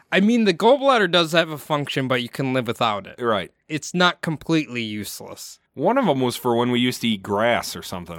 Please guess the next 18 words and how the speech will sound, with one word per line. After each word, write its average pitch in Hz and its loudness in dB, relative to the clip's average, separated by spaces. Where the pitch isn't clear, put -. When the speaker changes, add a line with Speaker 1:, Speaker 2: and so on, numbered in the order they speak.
Speaker 2:
wasn't 107 -2
it? 220 -4
Speaker 1:
<laughs> - -
Speaker 2:
And 107 -6
now 117 2
it 127 0
doesn't 120 -2
work 113 -2
anymore. 127 -2
It's - -18
Speaker 1:
So 165 2
Speaker 2:
just 143 0
Speaker 1:
wait. 139 2
Speaker 2:
worthless. 117 -2
Speaker 1:
So, - -2
like, 143 0
the 147 0
hippies 117 -4